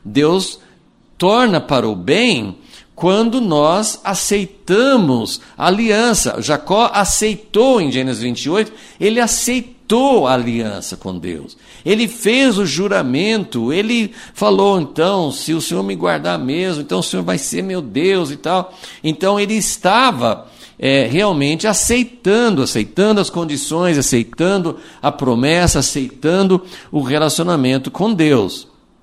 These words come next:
Então Deus é muito profundo, é muito assim, a gente não sabe avaliar todas as circunstâncias, porque quando eu olho pra,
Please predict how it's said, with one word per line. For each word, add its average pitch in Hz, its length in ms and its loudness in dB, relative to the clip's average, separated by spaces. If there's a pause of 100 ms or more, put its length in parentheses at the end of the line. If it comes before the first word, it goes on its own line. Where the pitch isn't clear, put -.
(360)
Então 151 320 2
Deus 147 720 2 (220)
é 190 120 0
muito 226 320 0
profundo, 156 800 0
é 123 40 4
muito 131 400 0
assim, 135 280 0
a 127 80 0
gente 127 240 -2
não 135 140 0
sabe 127 640 2 (160)
avaliar 135 600 2
todas 135 220 0
as 127 120 -2
circunstâncias, 131 800 -4
porque 131 480 -4 (240)
quando 165 240 0
eu 190 100 4
olho 135 300 4
pra, 113 520 -2